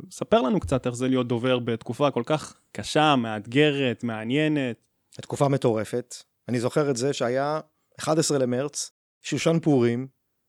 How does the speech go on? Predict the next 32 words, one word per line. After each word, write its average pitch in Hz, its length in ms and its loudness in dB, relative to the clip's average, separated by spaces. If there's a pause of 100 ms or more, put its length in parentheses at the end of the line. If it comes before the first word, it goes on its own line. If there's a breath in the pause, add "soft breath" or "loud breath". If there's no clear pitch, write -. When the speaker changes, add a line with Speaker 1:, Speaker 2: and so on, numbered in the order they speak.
Speaker 2:
לקחנו 160 320 0
יום 143 140 4
חופש, - 520 -6 (100)
גם 156 100 2
המנכ״ל 143 420 0
וגם 127 300 0
אני, 107 240 -8 (460)
ואז 170 160 2
אני 226 80 4
מקבל 233 300 2
טלפון 220 440 2
בשעה 123 440 -2 (300)
עשר 127 260 -2
או 117 80 -4
אחת 120 200 -4
עשרה 143 120 -4
בבוקר, 110 500 -4
מרשת 117 460 -2
ב', 98 140 -6 (600)
ואומרים 131 300 -2
לי, 143 320 0
"אנחנו 131 160 0
רוצים 202 180 2
את 208 40 -4
המנכ״ל 180 280 2
שלך 170 100 -2
בשתים 160 300 -2
עשרה 147 200 -4
בצהריים." 107 640 -4
אמרתי, 127 720 -4
"מה 123 200 0
קרה?" 117 540 0